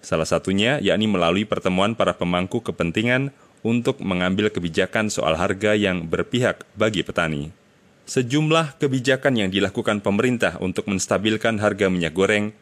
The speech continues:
masih menuai kritik. Salah satunya dari Ikatan Pedagang Pasar Indonesia, I K P. Sebab harga minyak goreng masih belum sesuai het.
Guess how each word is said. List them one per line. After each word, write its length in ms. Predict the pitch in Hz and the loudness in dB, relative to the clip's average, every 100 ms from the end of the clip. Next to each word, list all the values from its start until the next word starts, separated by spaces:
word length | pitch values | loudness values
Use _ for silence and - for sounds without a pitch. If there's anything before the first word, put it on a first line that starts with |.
| _ _ | _ _
masih 480 | 82 87 87 110 98 | -4 -2 0 -2 -2
menuai 400 | 87 85 85 90 | -2 0 2 0
kritik. 480 | 110 113 107 - _ _ _ | 0 -2 -2 -6 _ _ _
Salah 320 | - 87 87 | -4 0 0
satunya 400 | 110 - 120 85 | 0 0 0 2
dari 240 | 80 85 95 | 0 0 -2
Ikatan 480 | 98 95 104 113 | -2 0 0 0
Pedagang 400 | 107 90 82 101 | -2 0 0 -2
Pasar 400 | 104 90 - 98 | -2 -2 0 0
Indonesia, 560 | 92 80 95 117 98 71 | 0 0 0 0 0 -2
I 80 | 82 | -2
K 160 | - 92 | -2 -2
P. 240 | 87 78 - _ _ _ _ _ | -2 -6 -8 _ _ _ _ _
Sebab 480 | - 78 87 113 - | -6 -2 0 -2 -4
harga 320 | 92 90 95 | -4 0 0
minyak 240 | 87 78 95 | 0 -2 0
goreng 320 | 107 113 104 - | 0 0 -4 -8
masih 320 | 87 90 - 90 | -2 -2 -2 -4
belum 320 | 90 127 101 | 0 0 -2
sesuai 400 | - 82 90 80 | -6 -2 0 0
het. 480 | 90 104 98 76 | 0 0 0 -2